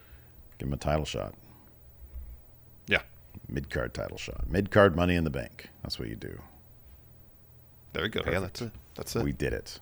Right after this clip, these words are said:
Speaker 2: You
Speaker 1: All right,
Speaker 2: cash in
Speaker 1: anyway.
Speaker 2: that giant trophy.
Speaker 1: Yeah, man.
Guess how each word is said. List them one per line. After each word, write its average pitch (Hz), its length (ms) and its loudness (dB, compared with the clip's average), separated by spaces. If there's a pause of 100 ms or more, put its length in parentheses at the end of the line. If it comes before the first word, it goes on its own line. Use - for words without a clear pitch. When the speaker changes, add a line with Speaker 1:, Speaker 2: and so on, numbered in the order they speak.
(120)
Speaker 2:
You - 160 -8
Speaker 1:
All 80 60 4
right, 73 60 6
Speaker 2:
cash 117 280 8
in 123 60 10
Speaker 1:
anyway. 104 160 6
Speaker 2:
that 95 80 6
giant 98 280 4
trophy. 107 380 0 (840)
Speaker 1:
Yeah, 80 180 0
man. 65 280 -4